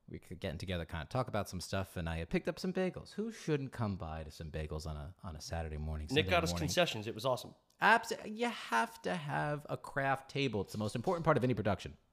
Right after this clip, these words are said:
Speaker 1: Anybody will tell you that.
Speaker 2: Clearly.
Speaker 1: Little bagel, little schmear. So we were like, "All right, let's, let's kinda get on into this." Now, I really didn't know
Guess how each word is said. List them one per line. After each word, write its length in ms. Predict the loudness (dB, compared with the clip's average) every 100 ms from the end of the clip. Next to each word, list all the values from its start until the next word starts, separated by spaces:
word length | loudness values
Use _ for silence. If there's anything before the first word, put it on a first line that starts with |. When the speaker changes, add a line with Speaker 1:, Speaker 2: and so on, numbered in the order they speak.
| _ 4
Speaker 1:
Anybody 260 | 6 6
will 80 | 4
tell 160 | 4 2
you 60 |
that. 240 | 2 -2 -8
Speaker 2:
Clearly. 400 | -4 -4 -4 -12 -8
Speaker 1:
Little 180 | 2 4
bagel, 440 | 6 6 6 4 0 0
little 180 | 4 4
schmear. 400 | 4 4 6 4 0 -18 -20 0
So 100 | 4
we 80 | 6
were 80 |
like, 160 | 4 6
"All 140 | 8
right, 180 | 8 6
let's, 260 | 2 -2 -2
let's 280 | -2 -2 -2
kinda 240 | 0 4
get 160 | 4 6
on 120 | 6
into 160 | 4 2
this." 200 | 0 2
Now, 200 | 2 4
I 200 | 4 4 2
really 240 | 0 0 -2
didn't 320 | -6 -8 -10
know 280 | -8 -8